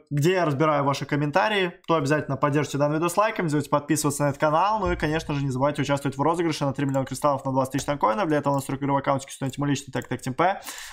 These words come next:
Дальше оформляйте покупку в магазине, ну и заполняйте форму, которая есть в описании. Что же касаемо ивента, то на сегодняшний момент времени у нас уже идет третий день, два первых дня закончилось. И,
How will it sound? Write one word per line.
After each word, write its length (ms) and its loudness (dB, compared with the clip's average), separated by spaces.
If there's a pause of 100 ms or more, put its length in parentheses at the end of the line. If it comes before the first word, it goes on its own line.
(100)
Дальше 240 2
оформляйте 340 2
покупку 340 2
в 20 4
магазине, 480 2
ну 100 2
и 40 2
заполняйте 340 0
форму, 220 2
которая 280 0
есть 260 0
в 80 2
описании. 1120 0 (500)
Что 180 0
же 100 0
касаемо 540 2
ивента, 440 2
то 300 2
на 120 0
сегодняшний 460 -2
момент 300 -2
времени 340 0
у 60 0
нас 200 0
уже 220 2
идет 240 0
третий 360 0
день, 360 0
два 180 2
первых 380 0
дня 220 0
закончилось. 760 0 (1400)
И, 360 2